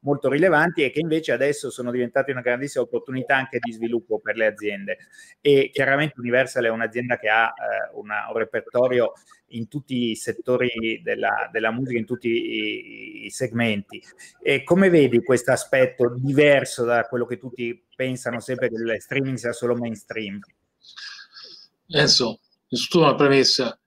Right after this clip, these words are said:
Speaker 2: la mia azienda è focalizzata sul front line.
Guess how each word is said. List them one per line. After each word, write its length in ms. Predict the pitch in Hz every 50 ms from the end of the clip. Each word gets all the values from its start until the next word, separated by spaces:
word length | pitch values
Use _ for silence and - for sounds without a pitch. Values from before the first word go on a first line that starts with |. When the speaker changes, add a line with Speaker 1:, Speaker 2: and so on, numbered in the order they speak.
| _ _ _
Speaker 2:
la 100 | - 127
mia 220 | 131 143 156 160 156
azienda 680 | 147 123 127 139 151 160 156 151 139 139 135 135 - - _ _ _ _ _ _ _ _ _ _ _ _ _
è 200 | - 147 139 117 -
focalizzata 1200 | - - - 165 - - - 151 139 135 135 127 127 - 143 143 135 131 131 - 139 131 123 127
sul 260 | - - 139 123 120
front 380 | - - 135 135 131 123 -
line. 480 | 123 120 113 101 101 101 98 98 101